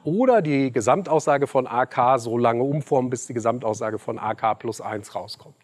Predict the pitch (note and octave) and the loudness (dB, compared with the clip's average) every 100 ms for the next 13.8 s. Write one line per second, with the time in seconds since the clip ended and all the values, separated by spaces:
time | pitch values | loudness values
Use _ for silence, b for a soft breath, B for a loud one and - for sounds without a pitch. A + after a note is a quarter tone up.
0 | B B B B - G#2+ A2 A2+ G#2+ G#2+ | B B B B -6 -2 0 0 -2 -4
1 | A2+ A2+ G#2+ G#2+ F#2+ A2+ D3 E3+ D#3 D#3+ | -4 -2 -4 -6 -8 -6 -2 0 -2 -6
2 | - C#3 C#3+ C#3 - E3+ D3 D#3+ D#3 D3 | -10 -4 0 -2 -2 -2 -2 0 0 2
3 | D3+ D#3 B B B - B2+ - E3+ E3+ | 2 0 B B B -2 0 2 2 2
4 | C#3+ - F3 G#3 F3+ - E3 G3+ G#3 F#3+ | 0 -4 -2 2 2 2 0 0 0 0
5 | F#3+ D3 D3 E3+ - E3 D3+ - B B | 0 2 2 2 0 -2 -2 -8 B B
6 | - - B2 C3+ C3+ E3 - D#3 E3+ - | -6 0 2 2 2 2 2 2 2 2
7 | D#3 - - B2+ E3+ F3 - B2 E3+ G#3 | 0 0 -4 -2 -2 -2 -6 -2 -2 0
8 | - C#3 D#3+ C#3+ C3 C#3+ - D3 C#3+ C#3+ | 0 2 0 -2 -2 -2 0 2 4 4
9 | D#3 E3+ - D3+ D#3 D3+ b b b - | 2 0 0 2 2 -2 b b b -4
10 | C3+ - B2 C3 - C3 B2+ C3 G#2+ F#2 | -4 -2 0 0 -2 2 4 4 0 -6
11 | G2+ - - G#2 B2+ - b b _ C3 | -10 -14 -14 -16 -16 -20 b b _ -6
12 | - F3 G#3+ - D#3 D3 - C#3 G3 A#2 | 0 2 2 0 -2 0 0 2 2 0
13 | G#2+ - F#2+ F#2+ - - - - | -4 -6 -10 -12 -14 -20 -20 -20